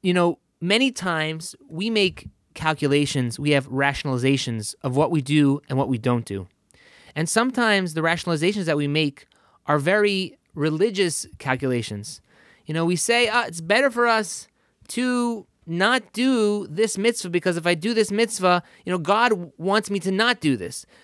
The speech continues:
And it would be better for me if I would do this and, um, not do something else." You know, every-, I, I want everyone to fill in the blanks themselves. But the point is, is that many times we make decisions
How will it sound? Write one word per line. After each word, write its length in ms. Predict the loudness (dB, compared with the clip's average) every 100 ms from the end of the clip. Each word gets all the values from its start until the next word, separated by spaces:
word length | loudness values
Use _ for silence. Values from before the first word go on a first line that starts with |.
| _ _ -4
And 400 | 2 2 2 -4 _
it 80 | 0
would 120 | 0
be 100 | 0
better 340 | -2 0 2 2
for 140 | 0
me 280 | 0 2 2
if 140 | 0
I 100 | 2
would 180 | 2 2
do 160 | 0 2
this 320 | 2 0 -4 _ _
and, 400 | -4 0 0 2
um, 380 | 2 2 0 -8 -18 -12
not 280 | -2 0 0
do 120 | -2
something 340 | -2 0 2
else." 340 | 2 2 -2 -12 -18 -20 -10
You 60 | 0
know, 80 | 2
every-, 240 | 4 2
I, 120 | 2
I 200 | 0 2 2
want 220 | 2 2
everyone 500 | 2 4 4 2 -4 -6
to 80 |
fill 200 | 0 2
in 60 | 2
the 80 | 2
blanks 380 | 2 0 0 -2
themselves. 720 | -6 0 2 2 0 -10 -20 _ -20 -20 _
But 180 | -4 -2
the 60 | -4
point 340 | 0 2 2
is, 100 | 2
is 140 | 0
that 320 | 2 2 2 _ -8
many 260 | -4 -2 -2
times 440 | 0 2 0 -4
we 180 | -6 -2
make 280 | 0 0 0
decisions 800 | -4 2 2 4 0 0 -8